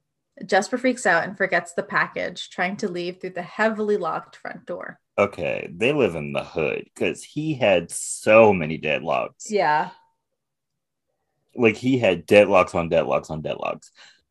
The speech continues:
Speaker 1: Yeah, I covered the top of his do-, door to maybe, like, the bottom half.
Speaker 2: Yeah, it was bad.
Speaker 1: This man said, "No one's getting in my house."
Speaker 2: Not
Speaker 1: And if
Speaker 2: alive.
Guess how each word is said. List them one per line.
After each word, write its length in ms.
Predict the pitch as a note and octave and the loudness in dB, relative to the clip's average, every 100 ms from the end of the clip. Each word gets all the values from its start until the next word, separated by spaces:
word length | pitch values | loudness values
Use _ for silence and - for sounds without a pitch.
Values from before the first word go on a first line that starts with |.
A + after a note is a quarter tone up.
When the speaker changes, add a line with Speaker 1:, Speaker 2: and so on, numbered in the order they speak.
| _ _ | _ _
Speaker 1:
Yeah, 100 | F#3+ | -4
I 80 | F#3+ | -2
covered 220 | F#3+ G#3+ | 0 -2
the 80 | F#3+ | -2
top 300 | F#3 G#3+ G#3 | 0 2 2
of 100 | G#3+ | 2
his 160 | G#3+ G3 | -2 -2
do-, 80 | - _ _ _ | -8 _ _ _
door 340 | G3 G3 G3+ | 2 4 4
to 140 | G3+ F#3+ | 2 -4
maybe, 240 | F3+ E3+ | -6 -4
like, 360 | D#3+ D3+ - - _ _ _ | -4 -6 -8 -20 _ _ _
the 180 | G#3+ G#3 | -14 -8
bottom 300 | E3+ - - | -6 -6 -10
half. 280 | - - - - - | -12 -16 -20 -14 0
Speaker 2:
Yeah, 360 | B2 F2 E2 - - | 4 4 2 -4 -4
it 80 | |
was 160 | G#2 G2+ | -2 0
bad. 400 | - E2 D2+ C2+ _ _ _ | 4 4 4 0 _ _ _
Speaker 1:
This 160 | B3 | -4
man 280 | A3+ G#3 G#3 | 2 2 2
said, 160 | A3 G3 | 2 2
"No 180 | G3 G3+ | 2 4
one's 180 | G#3+ | 2
getting 220 | G3 F#3+ F#3 | 2 2 0
in 120 | F3+ | 0
my 140 | E3 | -2
house." 400 | F3+ D#3 D#3 - - _ - - _ _ _ _ _ | -2 -4 -6 -12 -20 _ -20 -20 _ _ _ _ _
Speaker 2:
Not 160 | F#2+ | 4
Speaker 1:
And 80 | G2 | 6
if 60 | A2 | 10
Speaker 2:
alive. 140 | C3 | 12